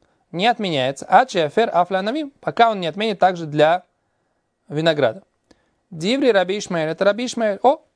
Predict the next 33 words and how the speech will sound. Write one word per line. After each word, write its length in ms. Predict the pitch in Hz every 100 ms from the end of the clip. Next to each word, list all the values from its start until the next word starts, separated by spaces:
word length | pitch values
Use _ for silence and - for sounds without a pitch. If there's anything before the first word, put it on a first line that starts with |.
| _ _ _
мамаш, 320 | 175 185 247 -
почти 320 | 170 - -
п-, 200 | 202 185
полное 340 | - 240 240
соответствие 420 | 202 185 208 202
с 60 | 180
нашей 220 | 180 175
Мишной. 260 | 165 - 254 _ _ _ _ _ _ _ _
Но 380 | 160 196 151 - _ _
Раби 280 | - 202 208
Акива, 400 | 196 175 139 123
ой, 100 | 123
Раби 260 | 165 143 147
Акива 220 | 151 277
говорит, 400 | 233 247 269 208
«Арей 400 | 175 165 220 247
гу 320 | 165 202 196
омер 320 | 156 175 214 151
ишай 340 | - 175 180
кимена 280 | 185 196 202
ви 100 | 202
ишай 240 | 214 214
ферена». 360 | 202 339 262 -
Вот 160 | 165 175
ведь 140 | 180
он 160 | 196 185
говорит, 360 | 175 143 170 _ _ _ _ _ _ -
муж 320 | 214 269 -
её 380 | 190 165 131 - _
подтвердит, 760 | 170 - 175 143 135 190 -
муж 300 | 165 165 -
её 160 | 190 202
отменит. 420 | 214 285 240 156